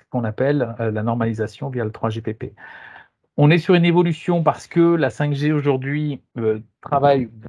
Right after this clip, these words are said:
beaucoup sur, euh, la technologie des, enfin, est disponible dans les smartphones, hein. Aujourd'hui, si vous achetez un smartphone même de, de milieu de gamme, euh, euh, ou mo-, même de bas de gamme aujourd'hui, il est compatible cinq G.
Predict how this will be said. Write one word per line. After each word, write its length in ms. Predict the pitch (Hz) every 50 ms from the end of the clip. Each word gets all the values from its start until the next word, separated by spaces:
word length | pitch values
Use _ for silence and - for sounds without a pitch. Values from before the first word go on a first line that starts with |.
| - -
beaucoup 320 | 160 156 156 - 180 180
sur, 460 | 156 - - - - 151 151 143 135 139
euh, 200 | 127 123 120 120
la 180 | 120 120 117
technologie 520 | 113 - 107 - 127 120 117 117 117 - 117
des, 260 | 110 113 107 104 104
enfin, 220 | 104 - 113 101
est 100 | 101 110
disponible 580 | 110 117 113 107 - - - 123 123 127 131 120
dans 160 | 117 120 123
les 120 | 117 113
smartphones, 500 | 113 - 117 113 104 - - - 220 214
hein. 140 | 170 180 175 139
Aujourd'hui, 400 | 123 117 120 123 120 123 139 143
si 160 | - - 135
vous 240 | 120 123 131 127 120
achetez 240 | 123 120 - -
un 80 | 135 127
smartphone 540 | 117 - 117 113 - - - 131 131 131 123
même 200 | 117 117 113 107
de, 200 | 110 113 110 107 - - - - - - _ _ -
de 60 | 117 113
milieu 340 | 113 123 127 120 120 131 123
de 80 | 120
gamme, 360 | 117 131 131 139 135 139 135 123
euh, 260 | 110 110 110 110 110 110 - - - - - - _ _ -
euh, 240 | - 107 113 110 107
ou 140 | 107 110 110
mo-, 240 | 113 113 120 120 117
même 200 | 120 135 131 120
de 60 | 117
bas 140 | 110 123 127
de 60 | 123
gamme 220 | - 143 139 131 123
aujourd'hui, 420 | 113 110 110 104 107 135 160 185 -
il 100 | 135 117
est 80 | 135 131
compatible 800 | 127 147 139 - 123 113 113 - _ _ _ - 160 143 127
cinq 200 | - - 120 113 101
G. 280 | 98 110 120 147 165